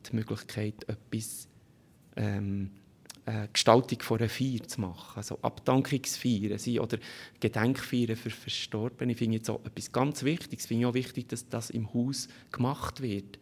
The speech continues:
dass man an die noch denkt, die jetzt nicht mehr da sind. Und nicht nur an die denkt, sondern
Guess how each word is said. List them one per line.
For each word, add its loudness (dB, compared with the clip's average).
dass -4
man 2
an -4
die 4
noch 2
denkt, -2
die -2
jetzt -4
nicht 2
mehr 2
da 0
sind. -4
Und 2
nicht 6
nur 8
an 6
die 4
denkt, 4
sondern 2